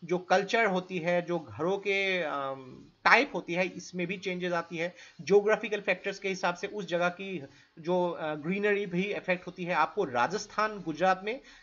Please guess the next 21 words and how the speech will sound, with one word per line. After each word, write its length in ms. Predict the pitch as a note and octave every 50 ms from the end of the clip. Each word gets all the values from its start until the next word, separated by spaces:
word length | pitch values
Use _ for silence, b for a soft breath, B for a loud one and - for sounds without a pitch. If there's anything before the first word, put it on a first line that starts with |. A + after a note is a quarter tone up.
| B -
जैसे 760 | C#3+ C3 F#3 F#3 F#3 F#3 - A#3+ A3 A3+ A3 A3 G#3+ G#3 G3
आपको 320 | F#3 E3+ F3 F3 - G3+
culture 320 | G3 G3 G3 F#3+ F#3 A3+ A3
दिखेंगे, 380 | F#3+ G3+ G3+ - F#3 F#3 F#3
जितनी 360 | F3 - D3+ E3+ - _ A3+ A3
आपकी 280 | G#3 G3 - - G#3
rainfall 460 | F3+ D3 F3 G3+ A3+ G#3 - A3+ G#3+
दिखेगी, 340 | F#3 F3 F3 - E3 E3 F#3+
मेघालय 520 | F3+ F3 F#3 G3 - D3 F#3+ G#3 G#3+ G#3 G3
में 120 | F#3+ F#3
अलग 240 | E3 C#3+ C#3 B2 G#2+
दिखेंगी। 360 | G#2+ F#2+ - G2 G2 F#2 F2 B B B B B -
जो 60 | E3
मौसिनराम 640 | E3+ F3 F#3+ G#3 G3+ G3+ B3+ B3 A3+ A3+ A3 G#3 G#3
जो 140 | F#3 G3
मेघालय 440 | F#3+ F#3 F#3 F3 E3+ F3+ F3+ F#3 F#3
में 100 | F#3 F#3
है, 180 | F3+ A3+ D4+ F#4 B B B B B B -
wettest 420 | D#3+ D#3 F3 F#3+ F#3+ A#3+ A#3+ - -
place 380 | - - - G3 F#3+ F#3 F#3+ - -
on 100 | F#3